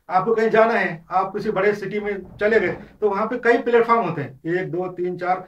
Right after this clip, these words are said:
platform होते हैं, बहुत ज्यादा rush होता है और ट्रेनें आती जाती रहती है continue। आपके पास अगर ऐसा टिकट है जिसको आप पढ़ने के लिए आपको पूरा दिन लग जाए,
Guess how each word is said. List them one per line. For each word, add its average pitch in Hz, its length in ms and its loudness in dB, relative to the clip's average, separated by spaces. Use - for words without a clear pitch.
platform 208 360 0
होते 196 200 -2
हैं, 214 220 -4
बहुत 202 240 2
ज्यादा 196 200 0
rush 202 220 -4
होता 202 280 -2
है 208 100 0
और 226 320 0
ट्रेनें 208 240 2
आती 202 260 -2
जाती 214 240 2
रहती 202 240 0
है 190 60 -2
continue। 196 520 -6
आपके 208 280 -2
पास 262 200 2
अगर 262 120 0
ऐसा 262 280 0
टिकट 240 300 -4
है 220 160 2
जिसको 220 260 -4
आप 226 220 0
पढ़ने 214 260 4
के 240 100 -2
लिए 254 120 0
आपको 240 240 4
पूरा 226 180 4
दिन 214 160 -2
लग 180 180 -2
जाए, 156 240 -2